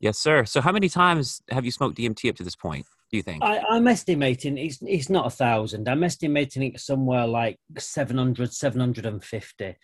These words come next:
Speaker 2: Um, I, I, I mean, I was never chasing a number. Uh, and I, I gotta be honest, I mean, since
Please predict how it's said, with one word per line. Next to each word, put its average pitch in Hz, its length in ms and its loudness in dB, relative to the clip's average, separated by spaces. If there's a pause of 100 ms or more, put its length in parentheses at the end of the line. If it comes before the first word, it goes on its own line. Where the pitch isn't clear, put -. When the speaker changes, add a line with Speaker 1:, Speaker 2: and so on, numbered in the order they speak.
(300)
Speaker 2:
Um, 139 880 0 (1200)
I, 143 260 -6
I, 175 100 4
I 214 220 2
mean, 226 180 6
I 214 100 6
was 190 140 2
never 196 500 2 (260)
chasing 185 560 0
a 131 80 0
number. 127 640 -2 (500)
Uh, 143 420 2
and 160 340 0 (260)
I, 165 160 0 (100)
I 151 120 0
gotta 180 240 0
be 147 120 0
honest, 175 300 2
I 139 40 -2
mean, 147 200 -2
since - 800 -4